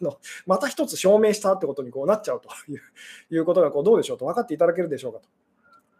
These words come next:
でも、例えば逆にですね、どんなにひどい目にあったとしても、どんなに辛い目にあったとしても、で、もちろんその時はショックを受けますと。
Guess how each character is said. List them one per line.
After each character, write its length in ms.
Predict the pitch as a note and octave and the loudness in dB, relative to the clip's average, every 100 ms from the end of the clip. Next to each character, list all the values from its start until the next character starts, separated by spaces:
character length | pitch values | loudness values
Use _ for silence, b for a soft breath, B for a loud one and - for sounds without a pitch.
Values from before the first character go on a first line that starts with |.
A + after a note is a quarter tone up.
| _ _ _ _ b b b b _ | _ _ _ _ b b b b _
で 40 | G#3 | 2
も、 80 | F3+ | 4
例 200 | F#3+ - | 4 4
え 40 | |
ば 80 | E3 | 4
逆 200 | D3 F3+ | 4 2
に 100 | G3 | -2
で 40 | |
す 100 | D3 | -2
ね、 60 | B2+ | 0
ど 160 | G#3+ | 2
ん 80 | D#4+ | 2
な 100 | G#3+ | 2
に 80 | D#3+ | 0
ひ 120 | E3+ | 2
ど 100 | G3 | 2
い 60 | F#3+ | 4
目 100 | G3 | 2
に 100 | F3+ | 2
あ 100 | E3+ | 0
っ 40 | |
た 100 | D#3+ | -2
と 80 | B2 | -6
し 60 | - | -10
て 80 | |
も、 180 | C3 C3 | -6 -2
ど 120 | D3+ | 2
ん 40 | A#3+ | 2
な 80 | F#3 | 2
に 60 | |
辛 220 | - F3 | 2 2
い 40 | F3 | 4
目 120 | A#3 | 2
に 100 | E3 | 2
あ 60 | F3+ | -2
っ 60 | |
た 100 | C#3 | -4
と 80 | B2 | -8
し 60 | - | -10
て 80 | B2+ | -8
も、 240 | C#3 B2+ | -6 -4
で、 80 | F3+ | -4
も 100 | F3 | -2
ち 80 | A3+ | 0
ろ 60 | |
ん 40 | D#3 | 2
そ 80 | |
の 80 | F3+ | 0
時 140 | G#3 F#3 | 2 0
は 60 | |
シ 100 | E3+ | 0
ョ 40 | G#3 | -2
ッ 20 | |
ク 100 | C3+ | -4
を 20 | |
受 80 | A#2+ | -4
け 20 | |
ま 100 | D#3+ | -6
す 80 | |
と。 60 | D#3+ | -8